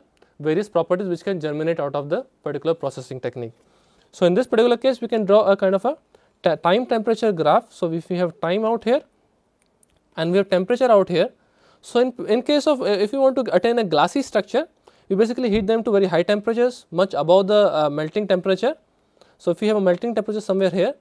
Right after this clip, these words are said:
we, we'll let, take the particular material at very high temperatures and we'll basically quench it. So that quenching will lead to retain the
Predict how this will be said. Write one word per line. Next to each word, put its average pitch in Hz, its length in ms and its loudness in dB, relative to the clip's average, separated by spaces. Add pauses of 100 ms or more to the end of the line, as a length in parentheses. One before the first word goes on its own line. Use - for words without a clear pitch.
(440)
we, 165 220 -4
we'll 202 220 -2
let, 220 200 -4
take 226 100 0
the 233 80 2
particular 220 300 0
material 208 340 2
at 190 80 -2
very 185 180 2
high 185 160 0
temperatures 240 540 0
and 220 160 -4
we'll 220 120 0
basically 185 460 -2 (420)
quench 180 320 2
it. 117 160 -6 (300)
So 160 100 -8
that 226 180 0
quenching 240 440 -4 (480)
will 185 100 2
lead 202 280 0
to 240 100 0
retain 208 360 0
the 226 200 0